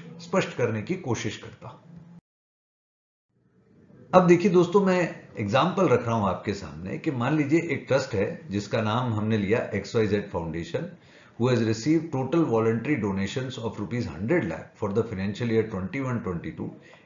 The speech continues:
It spent an amount of rupees seventy lakh towards actual payment on various welfare projects and booked an expense of rupees ten lakh due to a contractor। However,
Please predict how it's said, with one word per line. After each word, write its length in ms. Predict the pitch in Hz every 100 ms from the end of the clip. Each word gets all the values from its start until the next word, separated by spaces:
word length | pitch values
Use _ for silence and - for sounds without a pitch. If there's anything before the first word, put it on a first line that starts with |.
| _
It 180 | 135 139 -
spent 420 | - 165 185 175
an 100 | 156
amount 320 | 123 131 151
of 120 | 147 120
rupees 320 | 104 135 127
seventy 420 | 113 104 123 156 123
lakh 260 | 107 110 -
towards 320 | 120 120 - 98
actual 340 | 92 - 170 156
payment 400 | 110 85 85 - - - _
on 180 | 127 120
various 400 | 120 143 165 - 92
welfare 400 | 107 113 151 139 101
projects 320 | 85 104 - - - - -
and 200 | 147 135
booked 260 | 196 175 160
an 120 | 131
expense 440 | - 156 170 165
of 180 | 147 120
rupees 340 | 120 147 143 -
ten 160 | 110 127
lakh 260 | 90 82 - - -
due 140 | 143 165
to 160 | 107 117
a 60 | -
contractor। 580 | 98 87 - - 92 - - - -
However, 440 | 113 143 151